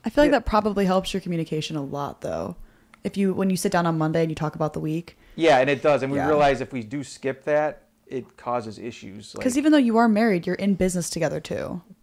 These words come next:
Speaker 2: Yep. And
Speaker 1: Yeah. So
Speaker 2: it
Speaker 1: it is, it's still a business relationship, even though you don't wanna call your marriage a business relationship, but it is.
Speaker 2: Right. And then she'll say that sometimes, like, uh, "This is the business partner," you know, like, "This is"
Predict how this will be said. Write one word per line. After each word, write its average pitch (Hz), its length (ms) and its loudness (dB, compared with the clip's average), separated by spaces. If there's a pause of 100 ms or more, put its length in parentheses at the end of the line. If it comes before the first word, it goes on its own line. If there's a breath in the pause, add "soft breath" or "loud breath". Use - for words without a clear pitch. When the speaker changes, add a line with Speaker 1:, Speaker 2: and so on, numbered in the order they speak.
(100)
Speaker 2:
Yep. 123 400 -4
And 131 80 -4
Speaker 1:
Yeah. 170 260 0
So - 200 0
Speaker 2:
it - 20 8
Speaker 1:
it 247 60 8
is, 277 80 4
it's 247 200 2
still 339 180 2
a 269 40 6
business 208 340 2
relationship, 165 500 -2
even 165 160 -2
though 165 60 0
you 160 140 -2
don't 160 100 4
wanna 151 140 0
call 160 140 0
your 147 100 -4
marriage 147 300 -2
a - 40 -10
business - 320 -6
relationship, - 600 -6
but - 260 -2 (420 soft breath)
it - 80 0
is. - 460 -2 (100)
Speaker 2:
Right. 120 240 -4
And 135 100 -6
then 151 160 -2
she'll 208 220 0
say 165 220 0
that 127 160 2
sometimes, 123 340 -8
like, 113 240 -10
uh, 113 240 -4
"This 120 200 -10
is 143 320 -14
the 147 80 -8
business 131 360 -8
partner," 107 460 -8
you 131 80 -10
know, 117 120 -8
like, 110 200 -8
"This 127 180 -12
is" 113 300 -16